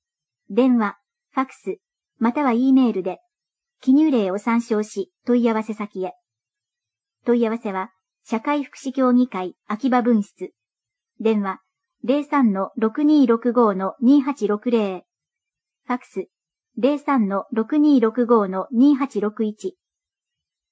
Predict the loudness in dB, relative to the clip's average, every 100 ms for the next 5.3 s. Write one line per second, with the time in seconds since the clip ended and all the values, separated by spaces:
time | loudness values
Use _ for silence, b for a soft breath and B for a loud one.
0 | _ 2 2 2 -2 -2 -6 -10 _ _
1 | _ _ _ -8 -8 -4 -4 -4 -6 _
2 | _ _ _ _ _ -2 0 -2 0 0
3 | 0 -2 -2 0 2 0 -4 -6 -8 -4
4 | 0 2 2 -4 -12 -12 _ _ -4 -2
5 | 0 -2 -10